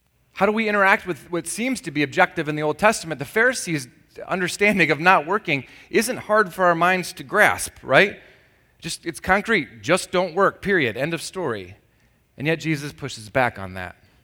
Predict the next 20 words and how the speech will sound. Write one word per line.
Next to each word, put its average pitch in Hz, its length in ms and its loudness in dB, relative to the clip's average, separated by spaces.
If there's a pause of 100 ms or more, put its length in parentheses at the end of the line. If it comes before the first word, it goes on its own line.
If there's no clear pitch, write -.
So 156 100 -10
what 147 140 -2
do 226 60 -2
we 208 120 -6
do 151 340 -2
with 120 240 -8
all 113 240 -4
of 101 140 -8
that? 80 240 -10 (2750)
I - 40 -6
wanna 139 120 -2
continue 143 480 -4
by 120 100 -2
looking 127 300 -4
at 120 100 -2
what 117 140 -10
Jesus 139 360 -8
does 98 240 -12
with 104 140 -20
it. 107 140 -16